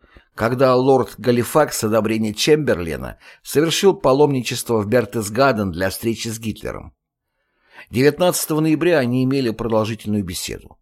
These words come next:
В пространном секретном меморандуме, составленном Германским министерством иностранных дел, выделяются три момента. Чемберлен, всеми силами стремясь установить отношения с Германией, предложил провести переговоры на уровне глав правительств.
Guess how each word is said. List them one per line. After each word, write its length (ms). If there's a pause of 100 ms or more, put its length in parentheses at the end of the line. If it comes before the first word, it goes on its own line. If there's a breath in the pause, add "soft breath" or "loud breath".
(640 soft breath)
В 100
пространном 600
секретном 520
меморандуме, 840
составленном 680
Германским 720
министерством 680
иностранных 540
дел, 300 (400 soft breath)
выделяются 580
три 220
момента. 600 (640 soft breath)
Чемберлен, 680
всеми 320
силами 420
стремясь 560
установить 420
отношения 540
с 80
Германией, 720 (420 loud breath)
предложил 520
провести 500
переговоры 600
на 140
уровне 400
глав 340
правительств. 800